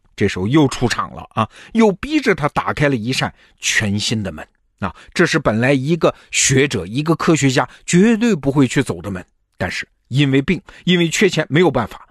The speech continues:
所以这扇门他又走进来了，引导他成为一个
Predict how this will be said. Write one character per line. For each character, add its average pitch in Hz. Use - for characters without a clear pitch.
所 92
以 87
这 220
扇 139
门 104
他 -
又 113
走 90
进 98
来 85
了， -
引 131
导 101
他 98
成 95
为 95
一 87
个 90